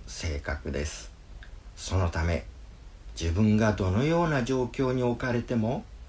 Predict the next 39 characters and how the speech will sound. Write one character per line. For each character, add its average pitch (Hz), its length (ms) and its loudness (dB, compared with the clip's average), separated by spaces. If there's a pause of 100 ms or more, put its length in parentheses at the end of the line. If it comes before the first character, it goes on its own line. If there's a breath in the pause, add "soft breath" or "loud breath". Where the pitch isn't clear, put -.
(360 loud breath)
基 - 140 -2
本 85 260 0
的 80 220 -6
に 117 340 2
そ - 260 -10
の 117 180 2
場 147 120 2
に 131 160 2
馴 120 300 2
染 139 140 0
ん 131 60 -2
で 151 140 2
い 123 80 2
け 98 220 -2
ま 80 160 2
す。 - 280 -6 (1000 loud breath)
そ - 240 -2
れ 139 120 6
に 160 160 2
よ 151 140 4
り、 143 220 0 (560)
ど 104 120 4
こ 107 140 0
に 90 180 0
い 85 40 -2
て 123 160 -2
も 151 260 0 (300)
重 98 260 2
宝 90 280 0
さ 82 180 -2
れ 101 120 0
る 151 120 0
存 107 320 2
在 87 240 2
で 80 140 0
す。 - 260 -10 (1000)
し - 140 -8
か 151 160 0
し、 - 300 -6